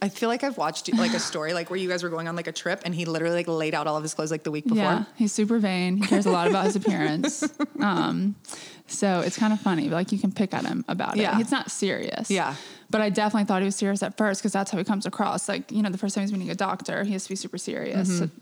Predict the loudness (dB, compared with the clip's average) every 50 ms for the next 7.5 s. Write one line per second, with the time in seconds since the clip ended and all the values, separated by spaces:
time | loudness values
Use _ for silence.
0 | -20 _ _ -2 0 0 2 2 0 -4 -6 -14 -20 -20 -20 -20 -8 -2 0 2
1 | 2 2 2 2 2 2 0 0 0 2 2 2 4 4 2 2 0 0 -4 -4
2 | -2 0 2 2 2 2 0 0 0 0 0 0 0 0 -2 -2 -2 -4 -4 -6
3 | -20 _ _ _ _ _ _ _ _ _ _ -20 -16 -6 -2 0 2 2 2 0
4 | 0 0 2 0 0 0 2 2 2 0 0 0 0 -2 -2 -4 -4 -4 -6 -4
5 | -4 -4 -4 -2 -4 -4 -2 -4 -6 -6 -8 -14 _ -20 -20 _ _ _ -20 _
6 | _ _ _ _ _ _ _ _ _ _ -8 -6 -4 -2 -4 -4 -6 -6 -4 -2
7 | 0 2 2 2 2 2 0 -2 -4 -6